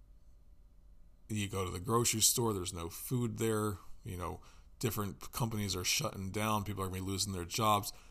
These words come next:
There is just, you can see the entire co-, economy falling apart based upon that. Small businesses, restaurants that depend upon, you know, just a normal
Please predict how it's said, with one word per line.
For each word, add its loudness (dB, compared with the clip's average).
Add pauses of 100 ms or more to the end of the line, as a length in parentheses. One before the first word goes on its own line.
(140)
There 4
is 4
just, 2 (1500)
you 6
can 2
see 10 (260)
the 2
entire 2
co-, -2
economy 0
falling 0
apart 2
based -2
upon -8
that. -8 (640)
Small 2
businesses, 2
restaurants 4
that -6
depend -4
upon, -2
you -4
know, -4
just -4
a -6
normal 2